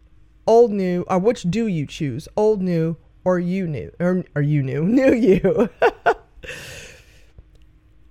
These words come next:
I will tell you that that journey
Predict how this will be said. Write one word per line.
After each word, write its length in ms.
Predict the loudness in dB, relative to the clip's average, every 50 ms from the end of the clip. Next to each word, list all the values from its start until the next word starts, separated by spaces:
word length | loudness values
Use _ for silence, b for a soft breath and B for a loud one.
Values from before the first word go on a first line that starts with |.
| _ _ _ _ _ _ -20 _ _ _ _ _ _ -20 -6 _
I 140 | 2 4 4 4
will 140 | 2 0
tell 360 | -2 -2 -2 0 2 2 2 2
you 240 | 2 0 -2 -4 -2
that 360 | 0 0 0 0 -2 -4 -4
that 380 | 0 0 0 0 0 -4 -6 -6
journey 760 | -6 -4 -2 -2 0 0 0 -2 -2 -4 -8 -10 -12 -16